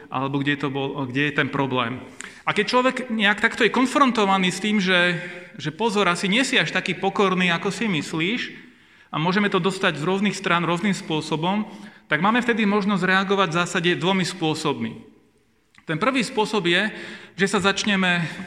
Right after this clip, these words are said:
obhajovať. A, a nejak vyhovárať a obhajovať to svoje stanovisko, to svoje presvedčenie alebo ten svoj postoj.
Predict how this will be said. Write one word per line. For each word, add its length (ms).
obhajovať. 880
A, 260
a 60
nejak 340
vyhovárať 720
a 80
obhajovať 560
to 80
svoje 240
stanovisko, 560
to 160
svoje 160
presvedčenie 640
alebo 80
ten 160
svoj 240
postoj. 400